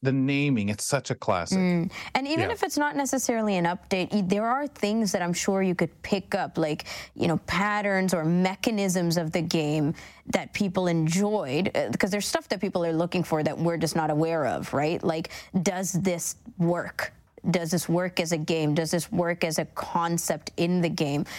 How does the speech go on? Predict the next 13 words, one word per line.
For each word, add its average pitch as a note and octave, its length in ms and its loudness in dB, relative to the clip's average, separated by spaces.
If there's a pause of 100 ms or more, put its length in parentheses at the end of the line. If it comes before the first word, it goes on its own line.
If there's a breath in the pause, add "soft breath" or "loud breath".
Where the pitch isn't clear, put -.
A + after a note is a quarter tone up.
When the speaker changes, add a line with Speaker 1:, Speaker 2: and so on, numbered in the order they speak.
(140 loud breath)
Speaker 2:
Uh, E3 180 0
do E3+ 160 -2
people F#3+ 420 -2
enjoy F3+ 720 2 (220 loud breath)
this F3 260 2
particular F3 600 0
aspect D#3 540 -2
of D3+ 140 0
gameplay? D#3+ 680 0
And F3 160 2
then D#3+ 240 2 (380 loud breath)
put G#3+ 180 0 (100)
that F3 340 0